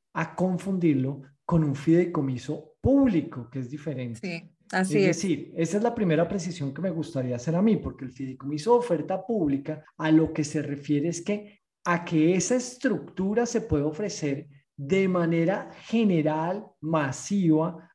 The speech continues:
Speaker 1: al público en la República Dominicana, es decir, a cualquier inversionista. Mientras que un fideicomiso público,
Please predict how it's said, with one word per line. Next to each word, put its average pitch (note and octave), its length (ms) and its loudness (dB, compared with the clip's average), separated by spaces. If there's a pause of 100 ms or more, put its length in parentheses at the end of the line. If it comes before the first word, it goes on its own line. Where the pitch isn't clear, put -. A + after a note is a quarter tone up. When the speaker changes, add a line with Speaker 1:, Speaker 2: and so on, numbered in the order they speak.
(120)
Speaker 1:
al D#3+ 400 2
público F#3 720 0
en E3 140 -2
la D3+ 80 0
República B2+ 560 -6
Dominicana, C3 480 -2
es B2 80 -8
decir, D#3 260 -2
a C3+ 120 -2
cualquier C#3+ 560 0
inversionista. C#3+ 760 -6 (160)
Mientras E3+ 580 2
que C#3+ 120 -4
un C3 120 -2
fideicomiso F#3+ 840 0
público, F3 920 2